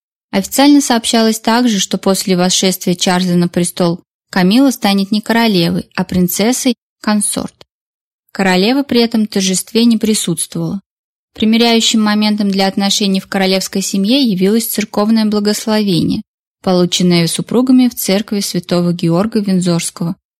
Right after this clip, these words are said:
замка от архиепископа Кантерберийского. Отныне бывшая любовница престарелого наследного принца величается Камила Розмари Маунтбеттен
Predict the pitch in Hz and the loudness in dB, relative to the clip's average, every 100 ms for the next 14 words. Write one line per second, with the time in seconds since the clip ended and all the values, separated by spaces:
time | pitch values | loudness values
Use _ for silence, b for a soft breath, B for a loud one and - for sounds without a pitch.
0 | _ 180 170 185 226 - - - 180 175 | _ -2 0 2 0 -4 -6 -6 -4 -2
1 | 175 240 - 170 - 247 - 220 208 - | -4 -6 -6 -6 -4 -6 -4 -4 -4 -6
2 | _ - 190 180 185 180 185 160 170 - | _ -4 -2 0 0 2 2 0 -2 -8
3 | - 226 - _ _ _ _ - 196 247 | -8 -10 -10 _ _ _ _ -4 0 4
4 | 320 330 208 220 190 185 - 185 180 175 | 4 4 2 0 0 0 0 2 2 2
5 | 180 175 175 - - 175 - 180 175 170 | 2 2 0 -2 -4 -2 0 2 2 2
6 | 165 170 175 180 170 170 170 - 240 285 | 2 2 0 0 2 2 0 0 2 2
7 | - 196 175 175 208 247 - - - 175 | 0 0 0 0 0 0 -2 -6 -2 0
8 | 175 233 254 208 180 170 170 185 233 _ | 2 2 0 0 0 0 0 0 -4 _
9 | _ _ - 180 175 160 190 240 254 | _ _ -2 2 2 2 2 2 2